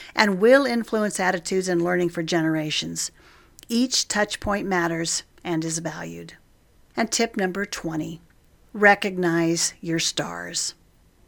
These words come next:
Go out of your way to notice and acknowledge the individuals, the staff, or the student who exemplify good customer service. Share those stories with others to show that you value that behavior.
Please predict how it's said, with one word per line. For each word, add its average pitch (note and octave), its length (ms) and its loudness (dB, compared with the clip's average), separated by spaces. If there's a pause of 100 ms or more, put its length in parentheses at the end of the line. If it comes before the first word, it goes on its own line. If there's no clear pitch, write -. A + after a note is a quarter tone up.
(120)
Go - 260 0
out A#3 220 8
of C4+ 100 4
your D4 140 6
way G#3+ 220 6
to G3+ 120 4
notice F#3 520 2
and A3 100 -2
acknowledge E3+ 640 0
the F#3+ 120 -6
individuals, F3+ 760 -2
the F3 100 -10
staff, E3+ 500 -2
or F3+ 160 0
the A#3+ 120 -4
student E3+ 520 -2 (260)
who A#3 120 6
exemplify G#3+ 840 2
good F3 220 -2
customer G3 460 -4
service. G#3 640 -4 (260)
Share G#3+ 320 4
those G#3+ 240 2
stories G3 440 2
with F3+ 180 -4
others F3+ 480 -2 (160)
to G#3+ 100 0
show G3+ 380 2
that F#3+ 160 -4
you G#3 180 -4
value F#3+ 580 2
that E3 220 -4
behavior. F3 720 -4